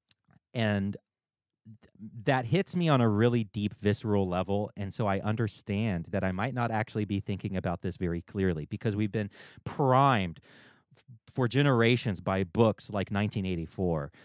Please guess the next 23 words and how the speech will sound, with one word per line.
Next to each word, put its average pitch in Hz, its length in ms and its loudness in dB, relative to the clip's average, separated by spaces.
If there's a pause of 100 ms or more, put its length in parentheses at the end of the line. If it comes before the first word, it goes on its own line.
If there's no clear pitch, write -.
(280)
and 95 720 0 (360)
Fahrenheit 123 440 4
four 131 140 2
fifty-one 92 920 0
and 92 320 -6
so 107 280 4
on. 80 180 0
You 101 100 -2
know, 104 100 4
we've 101 140 0
been 104 180 -2
primed 123 840 2 (340)
forever 117 640 2
by 98 200 0
dystopian 104 640 2
sci-fi 92 680 -2 (460)
to, 107 520 2 (1080)
for 143 240 2
this 131 180 2
stuff - 240 2
to 135 120 -2
come 120 320 0
up 101 260 2